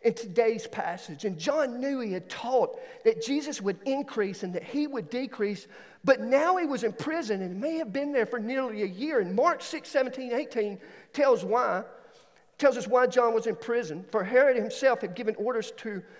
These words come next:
have John arrested, and he had him bound and put in prison. He did this because Herodias and his brother Philip's wife, whom he had married, for John had been saying to Herod, "It's not lawful for you to have your brother's wife." Bro, that's weird.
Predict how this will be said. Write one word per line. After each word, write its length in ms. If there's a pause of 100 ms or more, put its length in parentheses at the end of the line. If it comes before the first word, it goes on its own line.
(160)
have 260
John 240
arrested, 500
and 120
he 60
had 200
him 240
bound 280
and 100
put 180
in 140
prison. 520 (1500)
He 140
did 260
this 160
because 380
Herodias 540
and 80
his 120
brother 260
Philip's 440
wife, 380
whom 180
he 100
had 200
married, 500 (420)
for 120
John 440
had 200
been 280 (140)
saying 420
to 120
Herod, 520
"It's 180
not 340
lawful 460
for 140
you 260
to 160
have 420
your 120
brother's 480
wife." 480
Bro, 180
that's 220
weird. 640